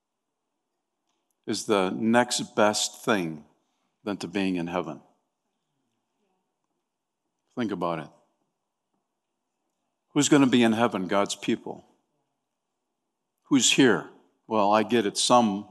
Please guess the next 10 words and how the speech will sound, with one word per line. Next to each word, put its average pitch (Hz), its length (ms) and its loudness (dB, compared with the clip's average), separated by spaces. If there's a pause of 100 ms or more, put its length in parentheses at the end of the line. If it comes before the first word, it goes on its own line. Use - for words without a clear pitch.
some 120 320 2
are 98 140 2
here 104 320 2
maybe 98 320 -2
because 92 840 -6 (480)
you 101 120 -8
were 87 80 -4
made 95 240 -4
to 85 60 -8
come. 104 420 -10